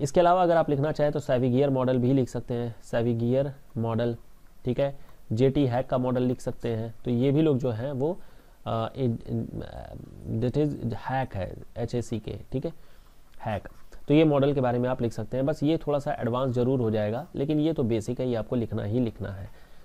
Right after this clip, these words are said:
अब आप आ जाएंगे कि actually ये स्लोप एनालिसिस एक्सप्लेन क्या करती है। तो what it is explaining,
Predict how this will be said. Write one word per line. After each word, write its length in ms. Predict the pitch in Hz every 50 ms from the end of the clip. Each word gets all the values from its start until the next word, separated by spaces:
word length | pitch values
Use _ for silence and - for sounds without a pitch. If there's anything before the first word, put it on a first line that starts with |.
| - - - - - -
अब 140 | 165 165 196
आप 160 | 196 196 196
आ 100 | 185 185
जाएंगे 360 | 180 175 170 165 165 170 175
कि 140 | 170 - 180
actually 840 | - - 139 139 139 - - - 180 180 170 143 139 147 156 156 135
ये 80 | 151 147
स्लोप 340 | - - 151 160 170 165
एनालिसिस 500 | 151 143 135 131 131 139 - 160 156 -
एक्सप्लेन 580 | - - 170 - - - - 185 196 196 185 175
क्या 140 | 175 147 120
करती 400 | - 110 104 - - 104 98 98
है। 80 | 95
तो 160 | 95 - 135 139
what 200 | 151 165 175 175 - - - - 151 156
it 60 | 175
is 140 | 170 156 -
explaining, 680 | - - 151 - - - 156 156 156 156 165 170 170